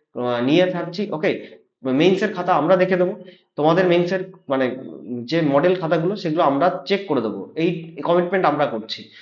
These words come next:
এসএসসি জিডি সিপাহি ব্যাচ ক্র্যাশ কোর্স, ওকে। নেক্সট তোমরা পেয়ে যাচ্ছ আর কি কি, এএলপি টেকনিশিয়ান তো বললাম, ডাব্লিউবিপিএসসি প্রিলি প্লাস ক্লার্কশিপ প্রিলি প্লাস মেইনস তো বললাম, ওয়েস্ট বেঙ্গল এবং কলকাতা পুলিশ এসআই এবং পুলিশ কনস্টেবল উভয় তুমি পেয়ে যাচ্ছ। আর কি পাচ্ছ এখান থেকে?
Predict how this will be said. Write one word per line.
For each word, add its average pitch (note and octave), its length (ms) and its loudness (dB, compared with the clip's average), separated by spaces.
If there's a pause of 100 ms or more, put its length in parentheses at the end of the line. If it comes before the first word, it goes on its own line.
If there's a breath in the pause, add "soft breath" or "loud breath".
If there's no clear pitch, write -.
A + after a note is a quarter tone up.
(140)
এসএসসি G#3 360 0
জিডি G#3 200 2
সিপাহি G3 340 2
ব্যাচ G3+ 260 0 (140)
ক্র্যাশ F3 220 0 (100)
কোর্স, G3 180 2 (220)
ওকে। D#3 300 -2 (320 loud breath)
নেক্সট F#3+ 340 2
তোমরা G3 200 2
পেয়ে F3+ 220 4
যাচ্ছ F3+ 280 2
আর E3 280 0
কি F3+ 100 -2
কি, G#3 280 -8 (100)
এএলপি F3 360 0
টেকনিশিয়ান F#3 500 0
তো F#3 80 -2
বললাম, D#3 440 0 (380 loud breath)
ডাব্লিউবিপিএসসি G3+ 840 0
প্রিলি G3 360 0
প্লাস G3 260 2
ক্লার্কশিপ F#3+ 320 0
প্রিলি G3 460 -2
প্লাস F#3+ 260 -2
মেইনস F#3 220 2 (100)
তো F#3 80 0
বললাম, E3+ 320 0 (680 loud breath)
ওয়েস্ট F3+ 220 4
বেঙ্গল G#3 260 4
এবং F#3+ 220 2
কলকাতা F3+ 280 0
পুলিশ F#3+ 300 0
এসআই F3+ 220 0
এবং F#3 340 -2
পুলিশ G3 200 -2
কনস্টেবল D#3+ 500 -2
উভয় E3 220 0
তুমি F#3+ 160 -2
পেয়ে F3 220 0
যাচ্ছ। E3+ 300 -2 (300)
আর E3 160 2
কি G#3 80 -4
পাচ্ছ G3 260 0
এখান F#3 220 -2
থেকে? F#3 160 -8